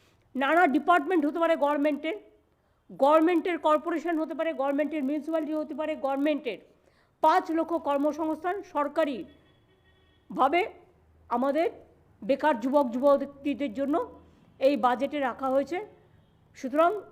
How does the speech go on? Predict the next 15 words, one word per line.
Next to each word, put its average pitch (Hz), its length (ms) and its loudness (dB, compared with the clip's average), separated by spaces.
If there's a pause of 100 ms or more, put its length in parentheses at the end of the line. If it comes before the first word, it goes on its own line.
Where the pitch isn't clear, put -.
(880)
এছাড়াও 285 500 6 (100)
মনে 302 200 2
রাখবেন, 302 300 -2 (680)
এমএসএমই 302 640 4 (500)
আমাদের 302 280 2
প্রায় 320 180 -2 (100)
দেড় 294 220 -2
কোটি 302 200 -4 (100)
মানুষ 277 180 -4 (140)
কাজ 175 120 -6 (120)
করেন, 180 200 -12 (1160)
আর 262 140 2 (120)
লক্ষ 302 200 6 (140)
লক্ষ, 349 140 -2 (180)
প্রায় 311 160 4